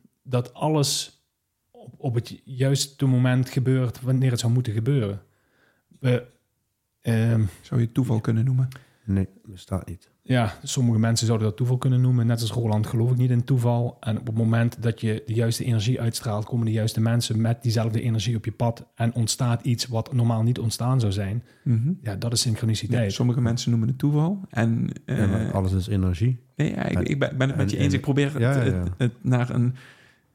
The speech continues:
Speaker 2: eh, naar een level te brengen tot mensen er wat mee kunnen.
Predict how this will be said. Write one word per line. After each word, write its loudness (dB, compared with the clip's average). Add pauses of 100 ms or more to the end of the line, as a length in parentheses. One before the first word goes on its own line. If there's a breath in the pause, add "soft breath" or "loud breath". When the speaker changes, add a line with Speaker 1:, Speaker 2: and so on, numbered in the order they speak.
(100)
Speaker 2:
eh, 2
naar 0
een 0
level 2
te -8
brengen 0
tot -4
mensen -2
er 0
wat 0
mee 2
kunnen. -2